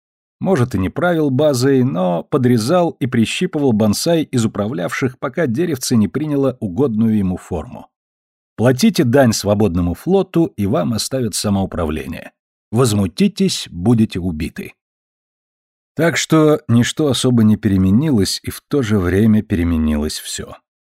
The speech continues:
Напряжение ощущалось постоянно. В каждом самом будничном взаимодействии. И всплывало в самое неподходящее время.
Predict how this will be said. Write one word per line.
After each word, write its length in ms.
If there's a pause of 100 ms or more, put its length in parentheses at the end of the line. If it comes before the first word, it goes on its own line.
Напряжение 720
ощущалось 600
постоянно. 800 (540)
В 120
каждом 520
самом 480
будничном 640
взаимодействии. 920 (340)
И 80
всплывало 680
в 80
самое 400
неподходящее 760
время. 420